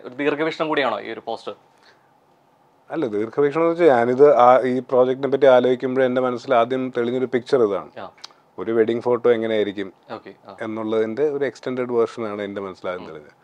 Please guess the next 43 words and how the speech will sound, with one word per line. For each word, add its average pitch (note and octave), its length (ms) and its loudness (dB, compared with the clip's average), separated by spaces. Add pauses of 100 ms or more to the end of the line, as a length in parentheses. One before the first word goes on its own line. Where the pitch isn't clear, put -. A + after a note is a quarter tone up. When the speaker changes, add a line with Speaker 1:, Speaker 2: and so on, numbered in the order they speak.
(480)
Speaker 2:
അപ്പോൾ G#2 200 -2
ഈ A2+ 120 0
ഫോട്ടോ B2+ 320 4
എടുക്കണമെന്ന് C#3 420 -2 (200)
നിർബന്ധമായിട്ട് D3 680 8
എടുക്കുന്നത്, B2 340 2
ഞങ്ങൾ B2+ 140 0 (100)
ഫോട്ടോഷൂട്ട് C#3 440 0
അങ്ങനെ C3+ 160 0 (100)
ഇല്ലായിരുന്നു. G2+ 480 -2
Speaker 1:
ഇല്ല. G2 120 -18
Speaker 2:
ഇത് C#3+ 100 -8
Speaker 1:
ആ. - 80 -14
Speaker 2:
ഷൂട്ട് C3 400 -2
ചെയ്യുന്ന C#3 320 2
സമയത്ത് C3 300 2
തന്നെ C#3 200 2
എടുത്തതാ. G2 260 -2 (260)
Speaker 1:
ഉം. F#2+ 40 -20 (460)
Speaker 2:
അതും A2+ 180 6
അന്ന് A#2+ 160 2
ഇത് C#3+ 100 8
എടുക്കാൻ B2+ 280 6
പറ്റും. B2+ 220 0
ഞങ്ങൾ A2+ 140 -2 (420)
സീൻ A#2 260 -2
ഉണ്ടായിരുന്നു, A#2+ 360 0
സീൻ A2 200 -4
കഴിഞ്ഞ് A#2+ 200 -4
രാത്രി A2 260 -4
എട്ട് F#2+ 140 -12
മണിക്ക് A#2 240 -6
മറ്റാണ് A2 300 -8
ഈ A2 40 -8 (100)
സ്റ്റിൽ G2+ 320 -4
എടുക്കുന്നത്, E2+ 420 -10
Speaker 1:
ഓക്കെ, - 120 -20 (140)
ആ. G2 40 -20 (140)
Speaker 2:
മഴയും G#2+ 340 0 (140)
എല്ലാം G2 220 -8
കൂടെ F#2+ 140 -10
വെച്ചിട്ട്. F#2 260 -16
പക്ഷേ G#2+ 180 -8